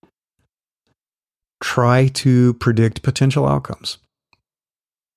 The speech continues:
Hope for the best, but prepare for the worst. You'll never be one hundred percent accurate in predicting what someone might say or do, but you can decide how you will respond.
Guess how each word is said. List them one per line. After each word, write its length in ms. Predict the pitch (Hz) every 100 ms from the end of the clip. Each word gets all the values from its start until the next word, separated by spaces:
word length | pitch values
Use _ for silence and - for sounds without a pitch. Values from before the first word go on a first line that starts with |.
| -
Hope 220 | 107 -
for 120 | -
the 80 | 165
best, 340 | 180 156 -
but 160 | 127 120
prepare 320 | 117 104 85
for 140 | 82 95
the 80 |
worst. 440 | 95 69 - - - _ _ _ _ _ _ _ _ -
You'll 200 | 151 175
never 280 | 190 196
be 300 | 156 143 127
one 380 | 120 113 117 98
hundred 500 | 87 - 95 104 117
percent 320 | 123 - 120 -
accurate 640 | - 107 - 117 - - _ _ _ _ _ _ -
in 220 | 127 113
predicting 500 | 117 113 113 123 117
what 120 | 113
someone 300 | - 110 98
might 260 | 90 87 -
say 420 | 135 123 123 120
or 160 | 78
do, 600 | 78 107 123 120 117 117 - _ _ _ _ _ _ _ _ _ _
but 320 | 120 104 -
you 320 | 113 123 120 -
can 460 | - 123 160 156
decide 460 | 104 87 - 90 90
how 500 | 82 92 90 85 92
you 200 | - 90
will 140 | 78 71
respond. 720 | 95 - - 143 - -